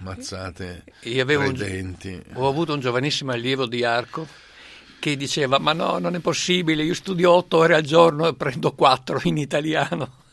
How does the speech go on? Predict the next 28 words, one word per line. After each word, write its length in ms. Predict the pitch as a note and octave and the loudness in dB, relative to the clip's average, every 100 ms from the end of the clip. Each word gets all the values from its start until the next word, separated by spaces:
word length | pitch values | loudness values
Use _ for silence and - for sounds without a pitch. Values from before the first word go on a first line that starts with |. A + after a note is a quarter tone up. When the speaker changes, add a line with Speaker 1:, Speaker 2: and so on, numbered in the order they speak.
| _ _ - | _ _ -18
Speaker 1:
Eh, 120 | - | -14
ma 720 | E2+ F#2+ E2+ E2+ D#2+ E2+ E2 F2 | -12 -10 -10 -10 -12 -12 -12 -12
sta 260 | - - C3+ | -8 -4 -2
di 100 | C#3 | 0
fatto 360 | C3+ A#2+ - | 0 -2 -2
che 300 | A2+ A#2 G2 | -4 -2 -2
adesso 440 | F2+ G#2+ A#2+ - A2 | -4 -4 -4 -4 -6
che, 320 | - G2 F2 - - - - - - - - | -6 -8 -8 -14 -20 -20 -20 -20 -20 -20 -12
adesso 340 | A2 B2 - | -8 -6 -6
che 100 | G2 | -4
aiuto 380 | G#2 G#2+ A2 A2+ | -2 -2 -4 -4
un 120 | G2 | -6
po' 220 | F#2+ G#2 | -6 -4
i 60 | G2+ | -4
bambini 480 | E2+ F#2+ F#2 A2 A2 | -6 -10 -8 -6 -6
a 60 | F2+ | -8
studiare 600 | - G#2 F#2 G#2 G#2 F#2+ | -10 -10 -8 -6 -8 -8
così, 260 | G#2+ G2+ | -10 -8
mi 140 | B2 G#2 | -8 -8
rendo 320 | G#2 A2+ A2 | -8 -8 -8
conto 340 | - B2+ A#2+ | -6 -8 -8
che 320 | G#2+ A#2 G2 G#2 | -10 -8 -6 -8
è 60 | |
proprio 420 | - B2 A#2 C3+ | -10 -10 -10 -10
come 400 | A2+ - D#3+ C3+ C3 | -10 -4 -2 -2 -6
ti 100 | B2+ | -6
metti. 540 | C#3+ B2+ - G2 F2+ D#2 _ _ _ _ _ | -6 -8 -10 -12 -12 -18 _ _ _ _ _
Speaker 2:
Sì. 240 | - - | -18 -18